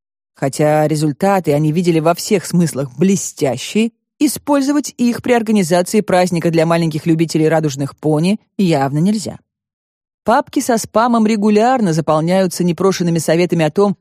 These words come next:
как стать половым гигантом, и рекламой представителей противоположного пола, которые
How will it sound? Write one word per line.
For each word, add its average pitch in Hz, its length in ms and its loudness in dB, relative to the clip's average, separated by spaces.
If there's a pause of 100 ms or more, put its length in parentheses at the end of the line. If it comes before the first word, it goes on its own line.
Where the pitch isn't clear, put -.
как 226 220 -2
стать - 280 -2
половым 160 360 0
гигантом, 151 640 -2 (240)
и 196 320 2
рекламой 190 560 2
представителей 185 680 0
противоположного 170 720 0
пола, 190 380 0
которые 175 400 0